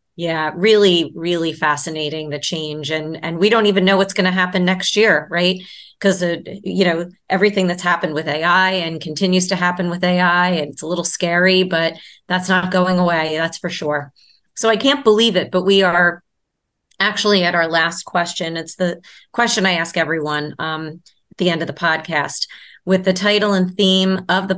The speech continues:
podcast focused on the future, keys to building a sustainable, profitable, and impactful business in mind,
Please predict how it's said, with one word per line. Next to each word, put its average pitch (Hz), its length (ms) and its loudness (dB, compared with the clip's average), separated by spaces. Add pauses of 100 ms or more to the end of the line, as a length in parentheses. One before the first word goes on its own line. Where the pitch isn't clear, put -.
(100)
podcast 156 560 -2
focused 160 400 -4
on 156 120 -6
the 147 60 -10
future, 190 480 0
keys 165 320 -4
to - 80 -6
building 160 400 -6
a 151 60 -6
sustainable, 160 580 -4
profitable, 156 560 -2
and 151 120 -10
impactful 147 500 -4
business 214 340 0
in 165 120 -4
mind, 151 420 -2